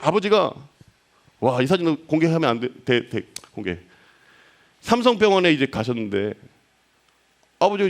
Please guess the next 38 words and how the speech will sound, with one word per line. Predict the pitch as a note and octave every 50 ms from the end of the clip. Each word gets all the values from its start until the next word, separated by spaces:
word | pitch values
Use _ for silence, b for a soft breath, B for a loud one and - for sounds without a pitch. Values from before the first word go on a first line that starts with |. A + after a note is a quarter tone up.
| E3
의식이 | G3 G3 - C3 B2
없어요. | F#2+ - - - - - _ _ _ _ _ _ _ _ _ _ _ _ _ _ _ _ _ _ _ _ _ _
이제 | - F3+ F3+
형이 | E3+ E3+ A#3+ C#4 C4 A#3+ G#3+
이제 | F3 D#3 D#3+
여기 | D3 C#3+ C3
들어와가지고 | - D#3 D3+ C#3+ B2+ B2+ B2 A2 A#2 A2+
보는 | G#2 C#3+ C#3 B2 G2+
거예요. | F2+ G2 A2+
제가 | B2 G3 G3+ G3+ G3
이제 | F3 D#3+ C#3+ D#3+ C#3+ - b b b b b b _
밖에서 | - - F3+ - G#3 F#3+ E3 G3 - - - -
코로나 | - - B3+ C4+ B3+ A#3
때문에 | A3+ - G#3 F#3+ F#3+ F3+ F3
또 | - F#3 F3 -
들어가지도 | - A3+ B3 A3 G3+ D3+ C#3+ D#3+
못해. | C#3 A#2+ - B2+ B B B B
응급실 | G#3 A#3 C#4 - B3 G#3+
밖에서 | A3 G#3 - A3+ G3 A3+ G3+ - B B B B B B -
형 | G3+ A#3 A3
보고 | A#3 A3+ G3+ F#3 D3 - - - _ -
"빨리 | - A3+ A#3 A3 F#3+
아빠 | - F3+ - G3 F3+
좀 | E3 - E3
보여주라." | C3+ D#3 F3 F3 D3 D3 C#3
했더니 | C3 - C3+ A#2+ b b b b
아빠 | b D#3+ - A3+ F#3+ D#3+
열이 | F3 F#3+ G3 E3+
안 | C#3+ C#3
떨어진다고. | F#3 E3 D3 A#2 A#2+ A2+ G#2+ G2 G2 G2+ - b b b b
아버지 | b A3 B3 C4 B3
열이 | G#3+ G#3
안 | G#3+ G3 -
떨-, | F3 - b b b b b b b b -
여러분, | G#3+ B3+ B3 A#3+ G3+
이, | A3 A#3+ A#3 G3 D#3
이 | G3+ A#3 A#3+
아빠가 | F#3+ F#3 - G#3 F#3 D3+ B2 G#2 F2+